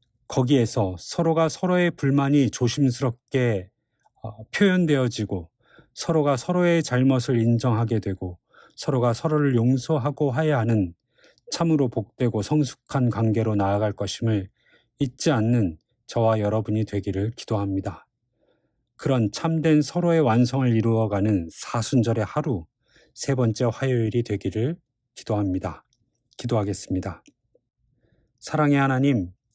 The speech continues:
우리가 가지고 있는 서로의 한계를 주님은 잘 아십니다. 그 불완전한 서로에 대한 환상으로 그야말로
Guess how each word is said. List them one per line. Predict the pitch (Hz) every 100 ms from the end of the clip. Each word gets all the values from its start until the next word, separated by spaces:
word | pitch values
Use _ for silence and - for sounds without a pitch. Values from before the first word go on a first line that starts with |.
| _ -
우리가 | 127 139 151
가지고 | - 113 139 139
있는 | 131 120 135 113 90
서로의 | - - - - 160 156 151
한계를 | - 175 160 139 127 127 98 - _ _ _ _ _
주님은 | - 123 110 117
잘 | 117 - 110
아십니다. | 104 98 135 123 110 101 90 - _ _ _ _ _ _ _ _
그 | 147 123
불완전한 | - 143 147 139 127 123
서로에 | 113 - 165 160 156
대한 | 147 131 127
환상으로 | 113 143 139 131 123 113 104 90 _ _ _ _ _
그야말로 | - 131 117 113 110 113 107